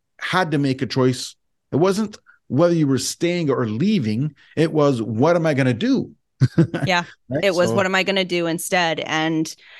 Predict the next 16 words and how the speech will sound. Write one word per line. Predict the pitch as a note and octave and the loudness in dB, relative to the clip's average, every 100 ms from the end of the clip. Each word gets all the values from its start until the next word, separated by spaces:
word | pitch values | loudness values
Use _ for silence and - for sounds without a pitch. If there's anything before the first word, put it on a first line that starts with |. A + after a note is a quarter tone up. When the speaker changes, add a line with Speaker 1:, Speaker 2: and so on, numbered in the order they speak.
| - - _ - | -20 -20 _ -4
Speaker 2:
uh, | E3 D#3+ | -2 0
there | D#3+ E3 | 0 0
was | D#3+ D#3+ | -2 -4
a | |
period | - E3+ E3 E3 D#3+ | -6 -4 -2 0 0
of | D#3+ D#3 | 0 0
a | D#3 | -4
couple | - E3+ D#3 | -6 -6 -4
of | D3+ | -4
months | D3+ F3+ - | -2 -4 -6
of | D3+ | -8
just | D3+ - | -8 -6
letting | D3+ D3+ D3 | -4 -4 -4
my | D3 | -4
hand | E3+ D3 D3 | -4 -4 -6
heal. | D3 D#3 D#3+ F3 - | -6 -2 -2 -2 -6